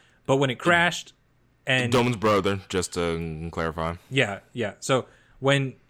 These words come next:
Speaker 1: so when it crashes, the Dark Gundam repairs itself, it's fucked up, it's broken, it absorbs Kyoji, it uses him as a power source,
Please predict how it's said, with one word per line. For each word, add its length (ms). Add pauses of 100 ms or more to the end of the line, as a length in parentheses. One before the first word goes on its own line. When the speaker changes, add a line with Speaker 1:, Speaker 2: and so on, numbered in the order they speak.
Speaker 1:
so 180
when 120
it 100
crashes, 640 (880)
the 80
Dark 200
Gundam 380
repairs 400
itself, 440
it's 140
fucked 260
up, 140
it's 80
broken, 400
it 80
absorbs 420
Kyoji, 520
it 40
uses 360
him 100
as 100
a 60
power 240
source, 380